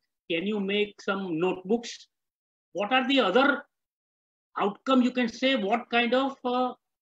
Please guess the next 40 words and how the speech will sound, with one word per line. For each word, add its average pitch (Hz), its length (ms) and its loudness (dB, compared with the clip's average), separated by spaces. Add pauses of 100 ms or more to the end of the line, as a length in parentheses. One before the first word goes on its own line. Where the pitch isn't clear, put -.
(140)
services 233 720 -2 (120)
outsourcing 269 580 2
you 220 120 4
can 170 180 0
do? 135 180 2
Now 226 220 4
sitting 262 420 0
at 269 140 -2
home, 254 460 2 (160)
you 202 120 -2
can 214 220 0
do 202 260 -4
tuition. 156 420 -4 (100)
One 156 200 -6
of 185 160 -6
my 190 160 -4
student 185 520 -6 (280)
is 202 140 -2
doing 170 400 -2
tuition 202 340 -6
sitting 180 300 -4
at 180 120 -4
home 180 260 0
and 208 200 -4
earning 185 440 -2 (240)
two 220 100 -2
dollar, 196 400 0
five 180 220 0
dollar 208 380 0 (120)
per 202 180 0
hour 233 320 0
for 190 220 -6 (120)
foreigner, 220 480 -2 (300)
teaching 208 320 -4
them 208 160 -2
mathematics 208 580 -4
and 196 120 -2
English 196 320 -2
and 185 140 -6
science. 143 360 -4